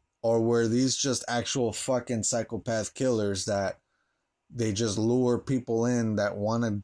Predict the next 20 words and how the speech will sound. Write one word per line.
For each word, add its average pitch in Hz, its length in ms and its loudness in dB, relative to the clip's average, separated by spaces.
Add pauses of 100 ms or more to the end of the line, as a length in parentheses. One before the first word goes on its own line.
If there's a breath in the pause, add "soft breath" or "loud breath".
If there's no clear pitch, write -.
go 123 180 0
through 110 260 -2
all 101 160 4
this 98 440 -2
and 110 160 -8
kill 123 220 0
'em 104 160 0
off 104 220 -2
anyways 92 680 -2
and 98 160 -4
move 101 240 -2
on, 104 240 0
because 98 300 -4
they 139 100 2
can 135 300 -2 (340 loud breath)
literally 147 540 4
get 127 180 2
away 117 260 4
with 92 220 -2
it. 85 220 -8